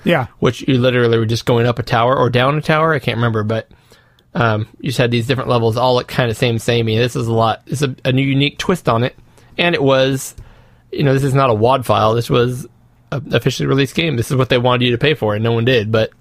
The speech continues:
Speaker 2: there you
Speaker 1: Yeah.
Speaker 2: go.
Speaker 1: Yep.
Speaker 2: So that's number two on my list. Zombie Nazis.
Speaker 1: Sounds good.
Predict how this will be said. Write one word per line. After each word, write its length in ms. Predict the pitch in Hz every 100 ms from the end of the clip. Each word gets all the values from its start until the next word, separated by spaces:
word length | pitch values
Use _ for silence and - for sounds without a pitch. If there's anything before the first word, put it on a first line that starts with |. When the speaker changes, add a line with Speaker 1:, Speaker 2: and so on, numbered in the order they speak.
| _ _
Speaker 2:
there 160 | 175 139
you 80 |
Speaker 1:
Yeah. 100 | 165
Speaker 2:
go. 80 | 117 - _
Speaker 1:
Yep. 180 | 165 220 - - _ _ _
Speaker 2:
So 280 | - 107 101 - _ _ _ _ _ _
that's 220 | 202 220
number 160 | 208 156
two 160 | 170 151
on 140 | 135
my 160 | 135 127
list. 400 | 110 104 - - 139
Zombie 400 | 147 202 220 185
Nazis. 540 | 139 120 123 107 107
Speaker 1:
Sounds 420 | - - - 147
good. 400 | 156 214 285 233